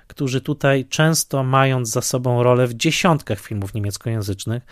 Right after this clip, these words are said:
ewentualnie dziesiątki ról scenicznych, tworzą niewielkie epizody Wiedeńczyków, od krzyczącej i nie, ciągle strofującej wszystkich, e, starszej kobiety, dozorczyni, która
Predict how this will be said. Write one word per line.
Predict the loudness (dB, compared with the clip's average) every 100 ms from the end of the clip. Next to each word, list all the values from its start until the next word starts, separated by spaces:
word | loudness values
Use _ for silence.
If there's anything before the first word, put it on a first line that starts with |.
| -20 -20 _ -6
ewentualnie | -2 -2 2 2 2 -2 -4 -8 _ _ -4
dziesiątki | -2 2 2 2 -2 0
ról | 0
scenicznych, | -2 -4 -2 -4 -2 -2 -4 -6 -20 -20 _ -10
tworzą | 0 2 2 2
niewielkie | 2 4 4 4 0 -2
epizody | -2 -2 0 2 0
Wiedeńczyków, | 0 0 -2 -2 -2 -2 -4 -8 -20 -20 _ _ 0
od | 0 0 -18 _ _ _
krzyczącej | -6 -4 0 0 0 -2 0 0 -4
i | -6 -8 -12 -20 _ -8
nie, | -4 -2 -2 -2 -2 -4 -6 -6
ciągle | -2 2 2 2 0 -2 -6
strofującej | -6 -2 -2 2 2 2 -2
wszystkich, | -4 -6 -6 -8 -10 -14 -20 _ _ -8
e, | -4
starszej | -2 2 2 2 -4
kobiety, | -2 0 2 2 0
dozorczyni, | 0 0 -2 0 0 -2 -6
która | -2 -2